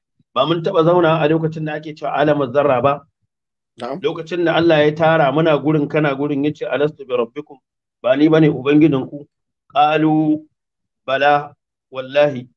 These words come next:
Speaker 1: Wa asarra ba'duhum khilafa ma azhara. Kaifa alimul qawla haythu qila lahum, "Alastu bi rabbikum?" Qala, "Inna Allaha ja'ala fihim ma sa'alahum ajabuhu." Da ya kawo wannan ruwayar har ya zo zuwa ga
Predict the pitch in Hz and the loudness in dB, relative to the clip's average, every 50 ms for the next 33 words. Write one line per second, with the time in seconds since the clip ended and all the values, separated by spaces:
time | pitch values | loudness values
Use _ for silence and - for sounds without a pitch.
0 | _ - 123 131 - 127 123 - 175 170 165 156 147 139 127 147 143 143 156 135 | _ -20 -18 -16 -14 -14 -12 -10 -8 -6 -2 0 0 2 2 0 -2 -2 -2 -2
1 | 135 131 135 139 143 143 - - 127 127 135 147 147 151 135 123 131 139 147 143 | -2 -2 -2 -2 -4 -4 -6 -4 -2 0 0 0 0 -2 -4 -2 -2 -2 -2 -2
2 | 135 120 117 117 127 139 139 135 131 135 131 - _ _ _ _ _ _ _ _ | -4 -6 -6 -4 -2 -2 0 0 -2 -2 -4 -8 _ _ _ _ _ _ _ _
3 | _ _ _ - 165 185 190 190 190 180 160 165 156 151 - 156 170 165 156 151 | _ _ _ -8 -6 -6 -6 -6 -8 -10 -8 -6 -6 -4 -2 0 0 2 2 2
4 | 139 139 135 127 123 123 - 147 160 160 160 156 151 - - - 160 165 170 175 | 0 0 -2 -4 -6 -4 -2 0 2 2 4 2 2 0 -2 0 2 4 4 2
5 | 170 165 151 156 _ - 185 190 185 165 147 143 147 151 151 123 107 107 _ _ | 2 -2 -10 -14 _ -12 -8 -6 -2 0 2 2 2 0 0 -4 -8 -10 _ _
6 | _ _ _ _ _ _ _ _ _ _ _ _ _ _ _ _ - 139 147 165 | _ _ _ _ _ _ _ _ _ _ _ _ _ _ _ _ -4 -2 0 0
7 | 202 208 208 - - 170 151 170 185 180 165 151 151 170 170 - 175 147 135 139 | 0 -2 -4 -8 -10 -6 -2 0 2 2 0 2 2 0 0 2 0 -2 -4 -4
8 | 135 - 147 160 165 165 156 143 - 165 180 190 190 170 160 151 156 165 160 156 | -6 -6 -2 0 0 2 2 0 0 0 -2 -2 -2 -2 -2 0 0 0 0 0
9 | 147 135 151 160 151 147 147 143 135 127 131 - 160 165 170 165 160 156 147 127 | -4 -4 -4 -4 -4 -2 -2 -2 -4 -6 -8 -10 -10 -8 -8 -8 -6 -6 -8 -8
10 | 113 - _ _ _ _ _ _ _ _ _ _ _ - 120 120 143 156 170 170 | -8 -12 _ _ _ _ _ _ _ _ _ _ _ -14 -6 -2 0 0 0 0
11 | - 170 - 147 160 151 143 139 - 147 151 151 - - _ _ _ _ _ _ | -2 -6 -6 -4 -2 -2 -2 -2 -2 -2 -4 -4 -4 -8 _ _ _ _ _ _
12 | _ _ _ - 120 127 - - 135 131 127 - 254 233 156 - 113 117 _ _ | _ _ _ -8 -6 -4 0 2 2 2 2 0 -2 -4 -4 -6 -8 -12 _ _
13 | _ _ _ _ _ _ _ _ _ - 143 165 180 190 190 - 202 202 202 214 | _ _ _ _ _ _ _ _ _ -4 0 0 2 2 2 2 4 4 6 8
14 | 214 214 202 170 160 165 175 180 165 160 156 160 165 160 151 143 - - 196 196 | 8 6 6 6 4 4 4 4 4 4 4 4 4 4 2 0 -4 -6 -4 0
15 | 202 202 196 170 180 202 202 196 - 196 208 208 175 160 147 139 123 120 120 - | 2 2 2 2 2 2 2 2 2 0 0 0 0 0 -2 -2 -4 -4 -4 -6